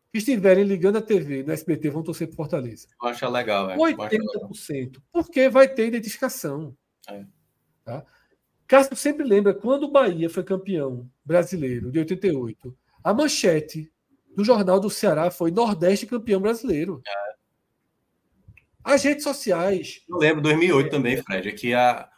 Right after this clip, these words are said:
Speaker 2: muita gente torceu pro Sport.
Speaker 1: Muita,
Speaker 2: Aqui, ó,
Speaker 1: muita,
Speaker 2: há
Speaker 1: muita,
Speaker 2: muitos
Speaker 1: muita.
Speaker 2: amigos torceram pro Sport.
Speaker 1: É. Se fosse em dois mil e dezoito, muito menos teria torcido por conta do
Speaker 2: Certamente.
Speaker 1: Twitter,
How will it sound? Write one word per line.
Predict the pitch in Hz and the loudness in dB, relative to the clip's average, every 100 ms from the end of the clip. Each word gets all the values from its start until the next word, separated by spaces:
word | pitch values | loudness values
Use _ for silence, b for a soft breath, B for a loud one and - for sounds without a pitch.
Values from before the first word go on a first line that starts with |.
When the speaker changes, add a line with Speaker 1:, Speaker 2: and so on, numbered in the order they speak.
| - | -8
Speaker 2:
muita | 117 156 170 | -4 0 0
gente | 147 147 | 0 -2
torceu | 165 143 147 143 | -4 -6 -4 -4
pro | 156 | -6
Sport. | 147 - 107 - - - | -6 -4 -2 -2 -8 -12
Speaker 1:
Muita, | 254 247 302 | -8 -4 -2
Speaker 2:
Aqui, | 339 - | -2 -2
ó, | 185 | -4
Speaker 1:
muita, | 185 269 302 196 | -4 -6 -6 -4
Speaker 2:
há | |
Speaker 1:
muita, | |
Speaker 2:
muitos | - 143 254 151 147 | 0 0 0 -4 -2
Speaker 1:
muita. | |
Speaker 2:
amigos | 151 131 127 - | -2 -2 -4 -8
torceram | 120 - 120 | -10 -8 -10
pro | 123 | -8
Sport. | 120 - 101 | -10 -8 -8
Speaker 1:
É. | 143 127 - _ _ _ _ _ _ - - _ _ | -6 -8 -10 _ _ _ _ _ _ -20 -20 _ _
Se | 320 320 | 0 2
fosse | 320 311 302 294 - | 2 2 0 -4 -6
em | 226 | -4
dois | 226 240 196 | 4 6 6
mil | 196 202 | 2 0
e | 196 185 180 170 | 0 -4 -6 -8
dezoito, | 135 208 196 135 156 214 - | -4 4 4 4 0 0 0
muito | 208 285 330 | -2 0 0
menos | 269 233 247 | 0 0 -2
teria | 247 240 | -4 -4
torcido | 294 - 269 294 | -6 -4 -4 -4
por | 320 - | -4 -6
conta | 240 254 - | -2 0 2
do | 143 | 0
Speaker 2:
Certamente. | - 147 - 135 147 | -2 -2 2 2 2
Speaker 1:
Twitter, | - | 2